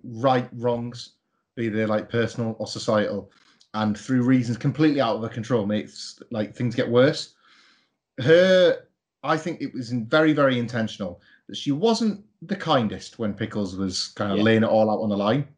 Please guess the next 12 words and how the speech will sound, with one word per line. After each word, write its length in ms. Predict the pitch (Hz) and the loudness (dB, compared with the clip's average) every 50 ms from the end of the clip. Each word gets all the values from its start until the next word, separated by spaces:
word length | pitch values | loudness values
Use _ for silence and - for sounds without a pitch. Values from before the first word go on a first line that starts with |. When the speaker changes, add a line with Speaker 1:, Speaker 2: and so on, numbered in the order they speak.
| _ _ _ | _ _ _
Speaker 1:
pissed. 400 | - 135 151 151 - - - - _ _ _ _ _ _ _ _ _ - | -4 -4 -4 -4 -6 -10 -12 -16 _ _ _ _ _ _ _ _ _ -6
Um, 460 | 127 123 120 117 120 120 117 113 110 - - | -2 2 2 2 2 2 0 0 -2 -2 -4
and 220 | 117 117 120 113 | -2 -2 0 2
that 140 | 127 120 - | 2 0 0
was 100 | 127 120 - | -2 -4 0
her, 400 | 131 117 117 113 110 107 104 - _ _ - | 2 2 4 2 2 0 -2 -8 _ _ -10
at 140 | - 123 - | -8 -8 -8
very, 420 | 107 117 117 147 151 151 151 147 | -6 0 4 4 6 6 6 4
very 260 | 131 143 139 131 127 117 | 4 4 4 4 4 2
least, 520 | 117 120 123 123 113 110 - - - _ _ - | 0 0 0 0 -2 -4 -6 -12 -16 _ _ -6
rectifying 640 | 113 117 - - - 113 - 123 110 107 107 107 107 | -6 -6 -6 -6 -10 -12 -6 -4 -2 -2 -2 -2 -2
that. 200 | 98 87 - | -2 -4 -6